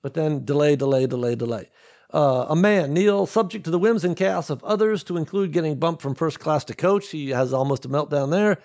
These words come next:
where he has yet again to encounter his nemesis, Dell. So he's gonna continually bump into Dell, uh, until it becomes apparent that they are going to remain together. His nemesis, I call him.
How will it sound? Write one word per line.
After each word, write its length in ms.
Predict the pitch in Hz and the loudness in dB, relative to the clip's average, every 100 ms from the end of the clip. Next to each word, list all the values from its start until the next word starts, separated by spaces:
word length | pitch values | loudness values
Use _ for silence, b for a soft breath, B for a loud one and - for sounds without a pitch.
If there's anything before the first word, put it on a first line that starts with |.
| b b | b b
where 160 | - 180 | 0 2
he 60 | 175 | 4
has 220 | 190 156 | 2 2
yet 180 | 208 208 | 0 -2
again 300 | 160 185 185 | -2 0 0
to 140 | 170 | -2
encounter 380 | 160 143 170 170 | -4 -2 -2 0
his 160 | 151 143 | 0 0
nemesis, 360 | 160 156 147 | 0 -2 -4
Dell. 220 | - 143 | -2 -2
So 120 | 110 151 | 0 -2
he's 180 | 202 | 0
gonna 260 | 185 196 151 b b b b _ _ _ - _ | 0 0 -2 b b b b _ _ _ -20 _
continually 460 | 147 170 214 190 | -4 -2 0 0
bump 280 | 156 165 151 | 0 -2 -4
into 220 | 160 143 | -4 -4
Dell, 500 | 131 147 135 107 110 _ _ _ _ | -2 2 2 0 -6 _ _ _ _
uh, 380 | - 120 113 110 - | -8 -4 -2 -4 -4
until 340 | 139 160 147 | -2 0 2
it 160 | 135 131 | 2 0
becomes 420 | 135 - 147 131 | -6 -2 -2 -2
apparent 340 | 113 151 147 117 | -4 -4 -4 -6
that 120 | 113 | -6
they 100 | 131 | -4
are 60 | 123 | -2
going 220 | 120 117 | -2 -4
to 340 | 117 113 113 139 _ _ _ _ _ _ | -4 -4 -6 -8 _ _ _ _ _ _
remain 320 | 127 120 120 | -8 -6 -4
together. 360 | 110 107 113 95 | -6 -6 -6 -4
His 200 | 120 107 | -6 0
nemesis, 460 | 135 123 - 110 | -2 -2 -6 -10
I 80 | 101 | -10
call 220 | 98 110 | -10 -10
him. 180 | 98 - | -10 -14